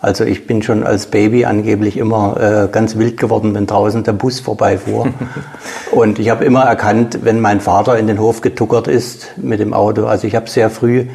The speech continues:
Speaker 1: sämtliche, ähm, Automobile unterscheiden können und war also immer absolut begeistert.
Speaker 2: Okay, aber Rennsport, das war, das war, lag nicht in der Familie, oder doch?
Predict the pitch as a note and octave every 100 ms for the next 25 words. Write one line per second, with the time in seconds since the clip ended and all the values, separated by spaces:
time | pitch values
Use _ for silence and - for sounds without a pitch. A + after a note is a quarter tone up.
0 | - - - A2+ A2+ B2+ A2 A2+ A2 -
1 | - A#2+ G#2+ G2+ G2+ - - A#2+ A2 G#2+
2 | G#2 G2+ A2+ A#2 A#2+ G#2 G2+ F2 F#2+ A2+
3 | - A2 A2 G#2+ A2 F#2 F#2+ - G#2 G#2
4 | F2+ - G2 G2 - - G2 F#2+ - -
5 | F#2+ F#2 - - - F#2+ F#2+ - - G#2
6 | G#2+ G2+ B2 B2 B2 B2 - - G#2 A2+
7 | A2+ G#2+ G#2+ G#2+ A2+ G#2 G2+ F#2+ F2+ E2+
8 | F#2+ F#2+ F#2 F2 F2